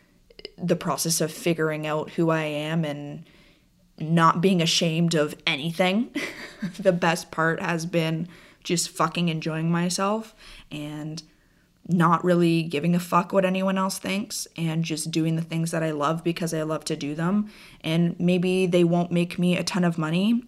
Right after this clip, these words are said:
and maybe they won't make me the most famous, which is not what I wanna be anyways. Um, but I, I do the things that I love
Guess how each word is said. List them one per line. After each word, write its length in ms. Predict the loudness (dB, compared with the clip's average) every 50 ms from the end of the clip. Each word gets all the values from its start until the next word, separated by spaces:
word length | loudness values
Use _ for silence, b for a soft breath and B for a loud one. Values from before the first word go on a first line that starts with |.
| -4
and 300 | -4 -2 -2 -2 -4 -2
maybe 340 | 0 2 4 4 4 2 2
they 180 | 2 2 2 2
won't 300 | 2 2 0 0 0 0
make 300 | 0 0 0 -2 -2 -2
me 160 | 0 0 0
the 100 | 2 2
most 320 | 2 2 2 0 -2 -6
famous, 560 | -6 -6 -6 -4 -2 -2 -4 -4 -4 -8 -10
which 220 | -10 -12 -12 -10 -12
is 160 | -12 -12 -10
not 200 | -8 -8 -8 -8
what 120 | -8 -8
I 40 | -6
wanna 220 | -6 -6 -6 -6 -6
be 160 | -8 -8 -2
anyways. 520 | 2 2 4 4 4 2 2 2 0 -2 -6 B B B B B B B B B B B B B
Um, 360 | 0 2 2 2 2 0 2
but 220 | 6 6 6 6 6
I, 640 | 6 4 6 4 4 2 0 -2 -2 -2 -2 -4 -4 -8 _ _ _ _ _ _ _ -4
I 120 | 0 0
do 240 | 0 2 2 2 2
the 160 | 2 2 0
things 300 | 0 -2 -2 -2 -2 -2
that 120 | -4 -2 -2
I 120 | -2 -2
love 500 | 0 0 0 -2 -2 -6 -10 -16 -20 _